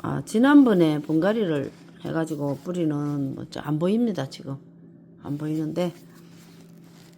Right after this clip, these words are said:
오늘 육만 오천 원 드리고요. 어, 여기 비올라 인디고가 여기 또 한 개 더 있습니다. 요런 아이. 요 한 개 더 있습니다.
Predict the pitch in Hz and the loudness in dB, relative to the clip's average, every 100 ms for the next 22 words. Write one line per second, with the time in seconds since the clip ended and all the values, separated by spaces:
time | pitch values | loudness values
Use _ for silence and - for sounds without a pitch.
0 | - - - 196 214 269 285 302 247 262 | -20 -12 -4 0 6 8 10 8 6 4
1 | 320 285 220 220 214 202 180 185 214 226 | 4 4 6 4 4 4 4 4 2 0
2 | - - - - - - - 220 226 226 | -6 -20 -20 -20 -20 -20 -2 2 4 6
3 | 220 220 214 196 185 180 170 170 175 190 | 6 4 2 2 6 8 6 6 0 2
4 | 240 226 208 180 170 160 156 151 156 156 | 2 2 0 -2 0 0 0 0 -4 -6
5 | 151 151 151 147 147 - 147 143 139 156 | -6 -4 -4 -4 -8 -8 -4 -4 -4 -4
6 | 202 180 147 139 - 151 135 131 - - | -4 -2 -2 -2 -4 -4 -4 -6 -10 -14
7 | - - - - 151 156 147 143 147 151 | -14 -12 -18 -6 -2 0 0 -2 -4 -8
8 | - - - - - - - - - - | -14 -20 -20 -20 -20 -20 -20 -20 -20 -20
9 | - - - - - - - - 151 180 | -20 -20 -20 -20 -20 -20 -18 -12 -10 -6
10 | 190 175 151 151 180 175 160 143 160 165 | -6 -4 -4 -4 -6 -4 -4 -4 -6 -8